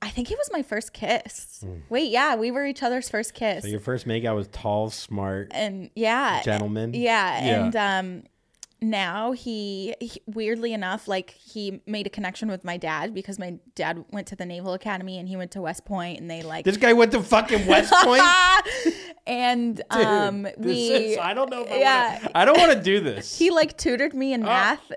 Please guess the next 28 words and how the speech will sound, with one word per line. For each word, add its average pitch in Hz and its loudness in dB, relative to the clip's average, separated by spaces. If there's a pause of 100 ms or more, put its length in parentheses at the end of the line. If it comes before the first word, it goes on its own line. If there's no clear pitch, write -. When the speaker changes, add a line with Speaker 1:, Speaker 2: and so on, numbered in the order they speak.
(140)
Speaker 1:
when 233 0
I 214 2
was 226 -2
a 226 0
senior, 220 -6
and, 220 -2 (640)
um, 190 -4 (340)
yeah, 208 0
it, 247 2
like, 320 2
came, 269 0
it 269 2
went 277 0
full, 285 0
full 254 4
circle. 302 4 (400)
Speaker 2:
So 311 -4
Speaker 1:
And 247 4
Speaker 2:
you 294 -2
first 254 -2
crush 208 2
was 196 -2
a 180 0
war 165 2
hero, 202 2
tall, 185 2
hot, 160 0
smart. 175 -2